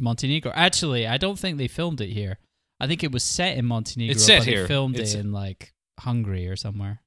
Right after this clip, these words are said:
Speaker 2: Perhaps. Who knows?
Speaker 1: The
Speaker 2: All
Speaker 1: int-,
Speaker 2: I
Speaker 1: the
Speaker 2: know
Speaker 1: internet
Speaker 2: is
Speaker 1: knows.
Speaker 2: when I think about where you are right now, I just think about Eva Green. I get all warm.
Speaker 1: Well, she is here.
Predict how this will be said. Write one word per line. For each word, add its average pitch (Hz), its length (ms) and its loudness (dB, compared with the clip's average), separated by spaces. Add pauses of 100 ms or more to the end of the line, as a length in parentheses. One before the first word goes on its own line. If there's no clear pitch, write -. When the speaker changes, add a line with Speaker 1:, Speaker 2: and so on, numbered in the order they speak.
(100)
Speaker 2:
Perhaps. 92 640 -4
Who 110 80 -2
knows? 92 460 -4 (180)
Speaker 1:
The 123 60 2
Speaker 2:
All 143 240 8
Speaker 1:
int-, 151 80 8
Speaker 2:
I 147 140 10
Speaker 1:
the 143 60 8
Speaker 2:
know 131 160 6
Speaker 1:
internet 104 240 4
Speaker 2:
is 92 300 2
Speaker 1:
knows. - 240 -8 (160)
Speaker 2:
when 117 140 0
I 113 80 4
think 151 380 2
about 120 300 2
where 117 200 4
you 113 240 2
are 110 160 2
right 95 220 0
now, 95 340 -2 (400)
I 92 40 -8
just 98 240 -2
think 113 140 0
about 98 260 0
Eva 104 280 -2
Green. 92 480 -2 (260)
I 95 80 -4
get 92 140 -4
all 113 360 2
warm. 98 440 -2 (400)
Speaker 1:
Well, 151 140 -2
she 160 200 -2
is 156 140 -4
here. 110 320 -4